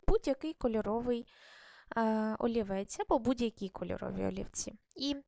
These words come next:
зафарбувати однаковим кольором клітинки, у яких записано однакові числа.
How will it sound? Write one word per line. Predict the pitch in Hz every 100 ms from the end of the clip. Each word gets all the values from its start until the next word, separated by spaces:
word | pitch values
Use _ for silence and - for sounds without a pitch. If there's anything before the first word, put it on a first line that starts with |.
| _
зафарбувати | 254 311 330 339 311 311 277 233 226 - 233 -
однаковим | 254 233 269 349 - 330 330 320
кольором | - 320 320 311 254 226 214 208 -
клітинки, | 240 262 - - 269 453 - 277 -
у | 247
яких | 247 247 247 220
записано | 226 - 254 392 - 320 294 269
однакові | - 220 202 233 294 294 262 262
числа. | - - 190 - 196